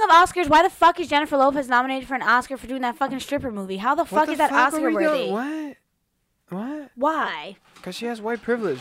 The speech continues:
Speaker 1: I saw that
Speaker 2: motherfucker.
Speaker 1: last week.
Speaker 2: Motherfucker.
Speaker 1: No, because she has female privilege,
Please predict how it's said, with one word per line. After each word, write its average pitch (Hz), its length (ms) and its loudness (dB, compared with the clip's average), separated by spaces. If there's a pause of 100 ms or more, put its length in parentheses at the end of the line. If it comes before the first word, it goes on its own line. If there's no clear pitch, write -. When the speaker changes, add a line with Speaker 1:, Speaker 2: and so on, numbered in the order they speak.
Speaker 1:
I 254 60 -4
saw 330 120 0
that 320 140 2
Speaker 2:
motherfucker. 285 60 -6
Speaker 1:
last 302 260 0
week. 190 300 -12 (680)
Speaker 2:
Motherfucker. - 600 -16 (100)
Speaker 1:
No, 294 220 4
because 294 180 -2
she 285 60 -8
has 294 160 -10
female 320 440 0
privilege, 226 540 -2